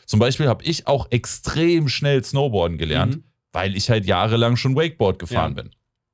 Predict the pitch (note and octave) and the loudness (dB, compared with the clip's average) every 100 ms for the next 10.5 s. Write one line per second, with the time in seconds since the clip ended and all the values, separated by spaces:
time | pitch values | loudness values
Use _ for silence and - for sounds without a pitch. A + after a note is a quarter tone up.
0 | _ _ _ - G#2 - A#2 A2+ G#2 G2+ | _ _ _ -4 -2 0 2 4 4 2
1 | F2+ F#2 G#2 A#2 A2+ G2+ G#2 G2+ - A#2 | 0 0 0 0 0 0 0 2 0 0
2 | B2 G#2 F#2 D2 - - _ - F#2 F2+ | 0 0 0 -4 -8 -20 _ 0 2 4
3 | G#2 A2 A#2 G#2 G2 - - E2 A#2+ D#3 | 2 2 0 2 -2 -4 -4 0 0 0
4 | D#3+ C3+ C#3 C#3 C3+ C3 - _ - G#2 | -4 -2 2 2 2 -2 -6 _ -2 0
5 | G#2 G2 A2+ A2+ A2+ A#2 A2+ - G#2+ - | 2 0 2 2 4 2 2 2 0 2
6 | G#2+ G#2+ G#2+ G2+ A2 G2+ G#2+ F#2+ G2+ F#2+ | 0 0 0 -2 -2 -2 -2 0 0 0
7 | E2 D2+ - - F2 D#2+ - B2 - A2+ | -6 -8 -10 -6 -4 -4 -2 -2 0 -2
8 | G2+ A#2 G2 G#2+ F2 A#2 G2+ - D#2+ D2 | 2 2 2 0 0 2 0 -2 -4 -4
9 | - - - - A2 A2+ - D#3+ D#3 B2 | -8 -20 -16 -4 0 0 2 0 2 2
10 | A#2 G#2 - F#3+ B2+ | 2 0 2 4 4